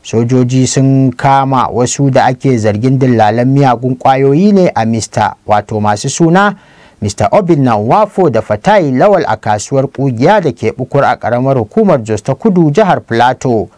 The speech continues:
inda suka kwato wata bindiga ƙirar gida. Washe gari kuma, jami'an rundunar ta Operation Safe Haven na Sector seven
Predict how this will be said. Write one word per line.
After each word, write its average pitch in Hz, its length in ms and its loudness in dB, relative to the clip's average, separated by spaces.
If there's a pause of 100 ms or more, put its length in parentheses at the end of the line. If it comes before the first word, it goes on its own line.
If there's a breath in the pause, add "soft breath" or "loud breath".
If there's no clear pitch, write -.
(380 soft breath)
inda 127 240 0
suka 135 260 -2
kwato 127 400 -2
wata 127 260 0
bindiga 151 500 0
ƙirar 190 360 0 (100)
gida. 101 380 0 (540 soft breath)
Washe 92 320 -2
gari 104 240 0
kuma, 139 300 0
jami'an 127 840 -2
rundunar 120 520 0
ta - 80 -2
Operation 110 600 -2
Safe 190 260 0
Haven 135 380 0
na 127 80 2
Sector 113 420 -2
seven 185 420 2